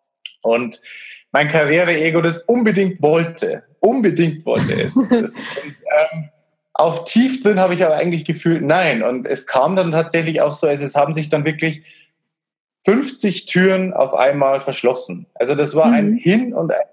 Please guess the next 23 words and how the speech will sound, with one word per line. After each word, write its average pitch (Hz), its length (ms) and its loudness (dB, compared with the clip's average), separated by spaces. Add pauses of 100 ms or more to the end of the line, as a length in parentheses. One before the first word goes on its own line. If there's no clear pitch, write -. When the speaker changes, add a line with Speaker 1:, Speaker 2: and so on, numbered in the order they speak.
Speaker 1:
Her 175 420 2
und 151 120 0
ein, 151 380 0 (440)
eine 165 300 2 (120)
Unruhe 185 680 4
auch 156 140 2
im 170 120 0
Außen. 160 480 2
Es 151 120 0
hat 175 160 0
einfach 165 300 0
nichts 208 380 0
mehr 175 140 0
funktioniert. 165 540 -2
Es 143 140 -2
war, 156 140 4
als 170 160 0
würde 175 160 2
mich 165 140 -4
das 147 220 -8
Leben 175 560 0 (380)
wirklich, 190 680 0 (120)
ähm, 156 440 0